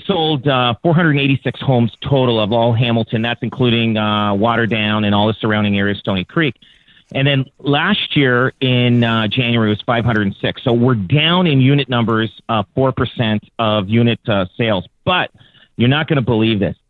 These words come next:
Twenty-nine percent up from last year. Last year in two thousand twenty,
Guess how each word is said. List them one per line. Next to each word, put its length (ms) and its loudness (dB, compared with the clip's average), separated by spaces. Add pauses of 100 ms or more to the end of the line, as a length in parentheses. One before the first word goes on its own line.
(140)
Twenty-nine 1120 2
percent 680 -2 (180)
up 300 0 (400)
from 180 2
last 560 0
year. 380 2 (440)
Last 480 0
year 260 2
in 120 0
two 160 0
thousand 360 0
twenty, 520 0